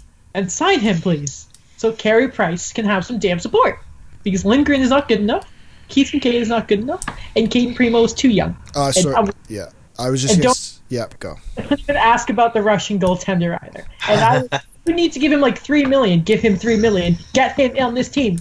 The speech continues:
Speaker 2: Uh, Yaroslav Halak is two point two five, not two point five. My bad.
Speaker 1: But hey, he should get more than that. But hey, um,
Speaker 3: He
Speaker 1: but yeah, he
Speaker 3: deserves
Speaker 1: will,
Speaker 3: the best.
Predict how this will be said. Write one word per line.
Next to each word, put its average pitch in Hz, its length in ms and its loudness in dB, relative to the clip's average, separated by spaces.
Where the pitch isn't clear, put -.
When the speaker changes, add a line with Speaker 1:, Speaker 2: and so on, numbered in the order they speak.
Speaker 2:
Uh, 135 240 0
Yaroslav 139 720 -2
Halak 123 500 -6
is 120 160 -6
two 131 200 -4
point 110 320 -2
two 110 140 -10
five, 82 340 -10
not 104 180 -12
two 98 160 -10
point 80 240 -12
five. 65 380 -16
My 107 160 -8
bad. 71 320 -14
Speaker 1:
But 214 180 0
hey, 208 180 2
he 208 180 0
should 202 240 -4
get 180 140 0
more 165 180 2
than 156 160 -4
that. 165 260 -10
But - 260 -10
hey, 180 280 -6
um, 185 340 0
Speaker 3:
He 175 60 2
Speaker 1:
but 214 80 2
yeah, 226 80 4
he - 60 4
Speaker 3:
deserves 123 340 4
Speaker 1:
will, 120 60 -2
Speaker 3:
the 107 40 0
best. 110 400 -2